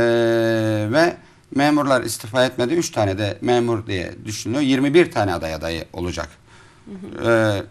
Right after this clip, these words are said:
Speaker 2: Peki, e, şimdi sizin anlattığınız projeler oldukça fazla.
Speaker 1: Evet.
Speaker 2: E, eminim ki daha da
Speaker 1: Daha
Speaker 2: fazlası
Speaker 1: var.
Speaker 2: var.
Speaker 1: Ben projeciyim,
Speaker 2: E,
Speaker 1: değil mi?
Speaker 2: evet.
Speaker 1: Evet.
Speaker 2: Çünkü kendiniz de projeciyim diyorsunuz.
Speaker 1: Evet.
Speaker 2: Peki oldu ki aday seçilmediniz.
Speaker 1: Evet.
Speaker 2: E, bu projeler ne olacak?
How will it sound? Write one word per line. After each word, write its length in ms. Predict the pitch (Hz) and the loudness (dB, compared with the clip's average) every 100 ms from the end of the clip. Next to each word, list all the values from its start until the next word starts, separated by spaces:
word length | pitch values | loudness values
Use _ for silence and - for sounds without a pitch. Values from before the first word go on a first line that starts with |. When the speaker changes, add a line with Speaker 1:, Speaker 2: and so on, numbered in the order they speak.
| - - | -16 -10
Speaker 2:
Peki, 240 | 359 359 403 | -8 -4 -6
e, 340 | - 185 190 | -4 -6 -6
şimdi 200 | - 247 | -6 -10
sizin 240 | 240 254 | -8 -4
anlattığınız 520 | 285 269 269 277 277 277 | -4 -2 -4 -6 -8 -8
projeler 380 | 254 247 294 294 | -8 -8 -6 -6
oldukça 420 | 254 240 - 285 | -6 -8 -8 -4
fazla. 380 | 269 240 202 165 | -2 -2 -2 0
Speaker 1:
Evet. 200 | 190 196 | 4 4
Speaker 2:
E, 420 | 185 175 175 156 - | 2 -2 -2 -4 -4
eminim 280 | 247 208 | -4 -4
ki 120 | 208 233 | -4 -4
daha 160 | 226 | -2
da 40 | 180 | -2
Speaker 1:
Daha 80 | |
Speaker 2:
fazlası 560 | 175 175 156 110 90 87 | 6 10 10 10 6 4
Speaker 1:
var. 120 | 175 | 4
Speaker 2:
var. 0 | |
Speaker 1:
Ben 140 | 196 208 | 4 4
projeciyim, 440 | 202 104 180 180 | 2 2 2 0
Speaker 2:
E, 80 | - | 2
Speaker 1:
değil 120 | 240 | 0
mi? 140 | 175 180 | 0 -2
Speaker 2:
evet. 140 | 196 - | -2 -2
Speaker 1:
Evet. 140 | 185 - | -4 -8
Speaker 2:
Çünkü 400 | - 233 247 233 | -10 -4 -4 -4
kendiniz 440 | 269 233 208 196 | -6 -6 -4 -6
de 200 | 226 233 226 | -4 -4 -4
projeciyim 580 | 226 208 175 165 160 156 | -6 -4 -4 -6 -8 -8
diyorsunuz. 220 | 147 120 | -2 0
Speaker 1:
Evet. 100 | 95 - - - - | 0 -2 -16 -20 -16
Speaker 2:
Peki 200 | - - | -10 -6
oldu 260 | 277 311 | -4 -4
ki 160 | 294 285 285 - | -6 -6 -6 -2
aday 360 | 240 254 254 - | 0 2 -2 -6
seçilmediniz. 800 | 240 - 175 - - - - - | -8 -4 -4 -6 -10 -14 -12 -2
Speaker 1:
Evet. 180 | 131 - - - | 0 0 -6 -12
Speaker 2:
E, 180 | 180 185 | -6 -6
bu 80 | 277 | -6
projeler 520 | 302 311 294 294 294 | -4 -2 -2 -2 -2
ne 60 | 294 | -2
olacak? 500 | 247 190 208 247 | -4 -4 -4 -4